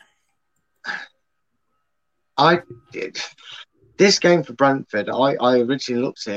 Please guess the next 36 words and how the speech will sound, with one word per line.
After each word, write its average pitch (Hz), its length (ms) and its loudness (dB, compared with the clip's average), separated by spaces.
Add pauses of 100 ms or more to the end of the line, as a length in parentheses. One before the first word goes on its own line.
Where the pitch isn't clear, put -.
(100)
it - 80 -14 (180)
and 101 300 -6
thought 110 540 -2 (720)
this 143 240 4
could 120 240 -4
be 123 180 4
the 113 80 -4
game 113 260 0
that - 180 -6
Brentford 117 500 0
need 107 360 -8 (500)
to - 100 -4
hold 107 360 0
that 92 180 0 (240)
slide, 101 460 -6
'cause 104 180 -8
Newcastle 107 640 -2 (240)
are 98 320 4 (320)
terrible. 101 580 0 (840)
Um, 135 680 2 (1600)
I 170 200 4
think 160 300 -6
Brentford 143 360 2
fans 135 640 -6
are 127 120 -4 (120)
probably 131 260 -6
not 131 220 -4
gonna 117 160 -2
go 120 160 0
into 113 200 -6
this 101 140 -10
game 110 320 -2
as 110 80 -8
confident 110 540 -8
as 110 100 -4
they 110 180 0